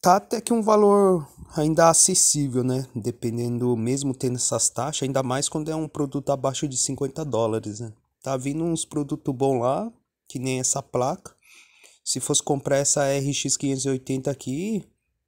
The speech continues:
não tem esse valor. Eu paguei, acho que em torno de uns quinhentos, quatrocentos e pouco, por aí. Agora eu não, não lembro de cabeça, mas foi um valor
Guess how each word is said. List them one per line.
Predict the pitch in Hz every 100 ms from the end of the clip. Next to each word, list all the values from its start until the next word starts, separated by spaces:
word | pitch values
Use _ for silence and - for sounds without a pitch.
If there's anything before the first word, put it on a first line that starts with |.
| _ _ _ _ _ 120
não | 117 117 123 139
tem | 160 151 180 196
esse | - 196
valor. | 214 165 135
Eu | 131
paguei, | - 127 127
acho | 135 -
que | 139
em |
torno | 135 131 131
de | 127
uns | 123 - - - - _
quinhentos, | - 113 110 123 127 117 -
quatrocentos | - 117 110 - 117 113 107
e | 104
pouco, | - 107 123 120 -
por | - 107
aí. | 104
Agora | 107 120 127
eu |
não, | 127 123 113
não | 110 110
lembro | 110 110
de | 101
cabeça, | - 98 98 139 - 117
mas | 110 143 170 - - - - - - - -
foi | - 135
um | 143
valor | 147 147 147 156 156 143 123